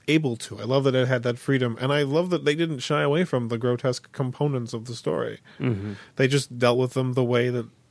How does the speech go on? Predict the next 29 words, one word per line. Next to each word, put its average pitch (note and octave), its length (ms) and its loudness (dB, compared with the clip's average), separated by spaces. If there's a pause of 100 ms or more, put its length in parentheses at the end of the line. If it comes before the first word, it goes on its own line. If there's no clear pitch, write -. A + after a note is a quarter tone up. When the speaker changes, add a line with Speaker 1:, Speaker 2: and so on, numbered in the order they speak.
(260)
Speaker 1:
the B2 200 -2 (260)
agents D#3+ 520 0
would A#2+ 200 -10
deal G#2+ 180 -10
with B2+ 200 -14
them. - 260 -12 (200)
Speaker 2:
Yeah. G2 220 -4 (220)
Speaker 1:
Which D3 160 4
actually F3 260 8
really D3+ 240 6
helps C3+ 340 -2
when A#2+ 300 -4
reflecting A#2+ 540 -2
on G#2+ 100 -6
the G#2+ 100 -8
show, B2 220 -4
because A2 220 -8
sometimes B2+ 340 -2
it's A2 100 -12
very A2+ 140 -4
difficult A#2 300 -8
to A2 60 -4
know A2+ 140 -2
what A#2+ 200 -4
kind B2 160 -6
of A2 80 -10
show C3 240 -4
it A#2+ 80 -4
is. B2 340 -2